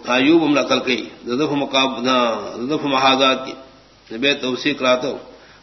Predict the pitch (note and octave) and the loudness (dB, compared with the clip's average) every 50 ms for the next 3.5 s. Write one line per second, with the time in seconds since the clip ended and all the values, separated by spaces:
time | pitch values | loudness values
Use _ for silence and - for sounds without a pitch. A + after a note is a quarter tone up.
0 | _ - G#2+ B2 C3 B2+ C3 C#3+ E3+ E3 E3 E3 D#3 C3 C3+ C#3 D3+ D3+ D3 D#3 | _ -8 -4 -2 0 0 0 -2 -4 -4 -2 -4 -2 0 0 2 2 2 2 2
1 | D3 B2 B2+ C3 A#2+ - - - - - - - - - - - - - - - | 2 2 2 0 0 -2 -4 -10 -16 -20 -20 -20 -20 -20 -20 -20 -20 -16 -14 -14
2 | - - - - - A#2 B2 C#3+ - F3 F3+ D#3 D#3+ D3 D3 C#3+ C3+ C3 B2+ B2+ | -14 -14 -14 -14 -8 -2 2 4 4 4 4 4 4 4 4 4 6 4 4 4
3 | B2 A#2+ B2 B2 A#2+ A#2 - - - - | 4 2 2 2 0 0 -2 -6 -10 -10